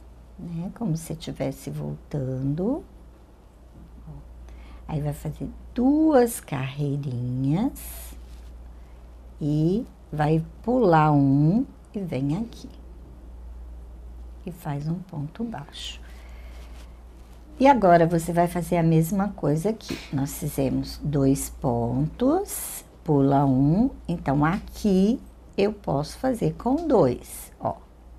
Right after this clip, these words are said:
Mais um ponto baixo, duas carreirinhas Pulo um, pego aqui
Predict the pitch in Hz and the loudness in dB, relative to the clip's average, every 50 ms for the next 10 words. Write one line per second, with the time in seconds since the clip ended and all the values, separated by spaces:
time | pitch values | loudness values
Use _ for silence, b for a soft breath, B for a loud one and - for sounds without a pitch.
0 | - - - - - - - - - - - - 151 151 143 147 147 143 147 151 | -20 -20 -20 -20 -20 -20 -20 -18 -18 -18 -10 -6 -4 -2 -2 -2 -2 -2 -2 -4
1 | 143 - - 139 147 - - - 131 123 139 - - 156 151 147 139 135 135 135 | -4 -4 -6 -6 -6 -8 -6 -6 -6 -6 -6 -6 -6 -6 -2 0 2 2 2 0
2 | 160 170 - - - - 277 320 - B B B B B B B B - - - | -2 -2 -4 -6 -6 -4 -6 -6 -8 B B B B B B B B -16 -8 -2
3 | 156 160 160 156 151 147 143 135 135 - - - - - - 123 127 135 139 151 | 0 2 2 2 2 2 2 0 0 -4 -8 -12 -10 -8 -6 -6 -6 -6 -8 -8
4 | 156 135 139 151 135 135 135 135 135 139 143 147 175 226 269 330 - - - - | -8 -6 -6 -6 -4 -4 -2 -2 0 0 0 0 2 0 0 -2 -4 -8 -14 -14
5 | - - b b b b b b b b b b - - - - - - 202 214 | -14 -16 b b b b b b b b b b -20 -20 -20 -16 0 4 6 8
6 | 208 208 202 180 160 160 151 139 143 135 131 131 131 135 139 151 180 220 262 277 | 8 8 8 10 10 8 8 8 8 8 8 8 8 8 8 8 6 4 2 0
7 | - - - - - - 147 135 127 123 139 156 - 160 160 175 180 - - - | -2 -10 -20 -20 -8 -4 -2 0 0 0 -2 -2 -2 0 0 0 -2 -6 -10 -6
8 | - 180 165 170 185 196 226 | -2 -2 0 0 0 -2 -4